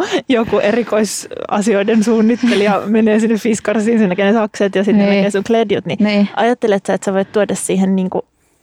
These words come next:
Speaker 1: just nimenomaan sieltä vaatesuunnittelun jotenkin ajattelusta jotakin siihen brändiin ja siihen jatkumoon?
Speaker 2: No ehdottomasti toivoa ainakin.
Speaker 1: Mm.
Speaker 2: Ja totta kai niinku, niin, itse asiassa e-, e-,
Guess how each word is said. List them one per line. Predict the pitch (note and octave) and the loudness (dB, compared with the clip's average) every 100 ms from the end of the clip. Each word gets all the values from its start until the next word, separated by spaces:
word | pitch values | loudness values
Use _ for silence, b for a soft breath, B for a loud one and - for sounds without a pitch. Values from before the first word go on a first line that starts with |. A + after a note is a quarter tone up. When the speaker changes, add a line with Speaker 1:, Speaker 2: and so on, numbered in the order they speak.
| - | -4
Speaker 1:
just | G3+ G3+ | -2 0
nimenomaan | G#3+ A3 G3+ F#3+ F3+ | 0 2 2 0 0
sieltä | F#3+ G3+ | -2 0
vaatesuunnittelun | B3 A#3 - - - F3+ - - - - - - - | 0 0 -2 -8 -8 -8 -6 -6 -4 -6 -10 -14 -12
jotenkin | G3 - - - | -8 -8 -8 -6
ajattelusta | - D2+ - - C3 G#3+ - | -4 -4 -6 -6 -4 -4 -8
jotakin | A#2 - G#3 - G#3 | -8 -8 -10 -10 -8
siihen | - G#3 | -4 -4
brändiin | G3+ - A3+ B3 | -4 -6 -4 -6
ja | A#3 | -6
siihen | - - A3 | -8 -6 -6
jatkumoon? | - - - B3 B3 B3 - - - - - | -6 -12 -10 -8 -8 -8 -6 -6 -6 -10 -4
Speaker 2:
No | - G#3+ G3+ | 0 2 2
ehdottomasti | F#3+ F#3+ G#3 G3+ - A3 | 0 -2 0 0 0 -4
toivoa | A3+ A3+ F#3+ F#3+ G3 | -2 0 0 0 0
ainakin. | G#3 G#3 A3 G#3+ G#3 | 2 2 2 0 2
Speaker 1:
Mm. | G#3+ G#3 | 2 2
Speaker 2:
Ja | G#3 - - - | 0 -2 -8 -8
totta | G3+ - | -6 -4
kai | G3+ G3+ - | -4 -2 2
niinku, | G#3 G3+ G3 G3+ b b b _ _ _ _ - | 2 2 0 -6 b b b _ _ _ _ -2
niin, | G#3+ G#3+ F3+ F3 A#3 C4 | 2 4 2 0 -6 -6
itse | F#3+ - | -4 -2
asiassa | G3 - | -4 -2
e-, | - - | -6 -4
e-, | - | -4